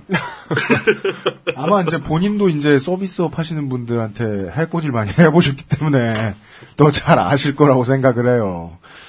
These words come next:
그 일반적인 옛날 한국 사람들은 그랬단 말이에요. 일 안 되면은 이제 그 직원들한테 먼저 승질 내고 "사장 나오라 그래. 사장 나와.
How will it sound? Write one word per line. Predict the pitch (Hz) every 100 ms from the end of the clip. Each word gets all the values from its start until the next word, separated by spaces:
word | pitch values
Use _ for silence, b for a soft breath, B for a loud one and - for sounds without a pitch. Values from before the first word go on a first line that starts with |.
| B B
그 | 127 123 117 110 104
일반적인 | 139 170 165 151 131
옛날 | 113 131
한국 | 151 156
사람들은 | 156 147 113
그랬단 | 110 107 123
말이에요. | 127 120 101 85 95 127
일 | 117
안 | 117 101
되면은 | 117 117 113 107 98
이제 | 95 101 98 -
그 | 101
직원들한테 | 92 110 117 113 107
먼저 | 101 92 101
승질 | 127 120 104
내고 | 92 92
"사장 | 90 123 120
나오라 | 107 98 101
그래. | 90 85 85
사장 | - 143 156
나와. | 147 104 107 107